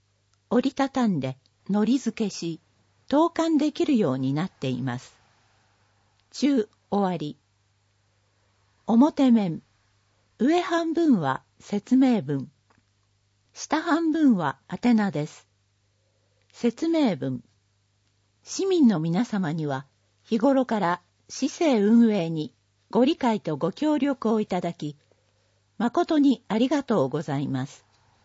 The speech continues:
柏崎市は、市民の皆様の声が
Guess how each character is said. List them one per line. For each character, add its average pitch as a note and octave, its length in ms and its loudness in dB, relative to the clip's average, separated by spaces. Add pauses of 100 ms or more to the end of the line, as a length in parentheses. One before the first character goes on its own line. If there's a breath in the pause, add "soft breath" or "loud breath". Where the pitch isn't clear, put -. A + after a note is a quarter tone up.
(920)
柏 C#4+ 400 0
崎 C#4 220 -6
市 - 140 -10
は、 D3 200 -4 (420)
市 - 200 -8
民 F#4 200 2
の G#3 120 2
皆 F#3+ 240 0
様 A3+ 260 0
の D3 120 -2
声 A#3 320 -2
が C#3 180 -4